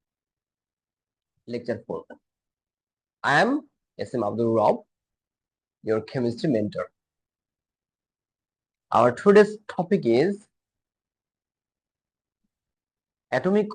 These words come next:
or ionic radius, electronegativity, electron affinity, and ionization energy, অর্থাৎ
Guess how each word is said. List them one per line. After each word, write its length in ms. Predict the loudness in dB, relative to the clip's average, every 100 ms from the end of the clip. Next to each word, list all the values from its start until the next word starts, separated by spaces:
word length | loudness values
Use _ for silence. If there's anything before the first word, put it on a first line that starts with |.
| 0
or 300 | 4 4 2 0
ionic 320 | 0 0 0
radius, 400 | 0 2 0 0 -8 _ _ _ _ _ -12
electronegativity, 1080 | -10 -10 -6 -4 -2 0 0 0 0 -2 -4 -8 _ _ _ _ _ -6
electron 400 | -4 -2 -2 -2 -4
affinity, 640 | 0 2 2 2 0 -2 -8 _ -10
and 260 | -6 -4 -6 -4 0
ionization 560 | 2 2 2 -2 -4 -2 -6
energy, 380 | -6 -10 -14 -20 _ _ _ _ _ _ _ -6
অর্থাৎ 380 | -4 -2 -2